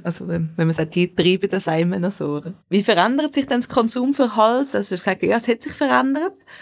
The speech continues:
Wie würdest du sagen, ist es eben weniger geworden von Weintrinkerinnen und Weintrinkern? Ähm, das hört man immer in den,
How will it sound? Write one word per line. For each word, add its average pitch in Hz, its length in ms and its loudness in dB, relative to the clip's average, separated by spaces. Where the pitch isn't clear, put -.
Wie 185 220 -2
würdest 254 220 2
du 262 100 2
sagen, 240 220 0
ist 185 200 0
es 196 140 -2
eben 175 260 -2
weniger 269 320 2
geworden 247 500 2
von 180 460 2
Weintrinkerinnen 208 760 -2
und 170 80 -6
Weintrinkern? 233 680 -2
Ähm, 180 420 2
das - 140 -12
hört 170 180 0
man 175 100 0
immer 165 180 0
in 160 80 -2
den, 156 260 -2